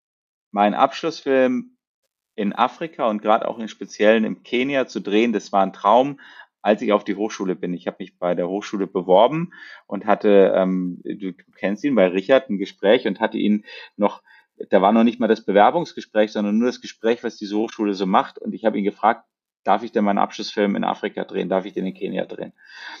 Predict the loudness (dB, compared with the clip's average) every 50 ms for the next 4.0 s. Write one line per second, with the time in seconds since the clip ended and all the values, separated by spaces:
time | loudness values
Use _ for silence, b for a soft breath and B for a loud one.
0 | B B _ _ -2 0 0 2 2 4 4 6 6 6 6 4 2 2 0 0
1 | 0 0 -2 -4 -8 -8 -4 -2 -2 -2 0 -2 -2 -2 -2 -2 -2 -2 -4 -6
2 | -6 -6 -6 -8 -10 -14 -16 -18 -20 -20 -20 _ -20 _ B B B B B B
3 | B B B 4 4 6 6 6 4 2 2 0 2 4 6 6 6 4 0 -2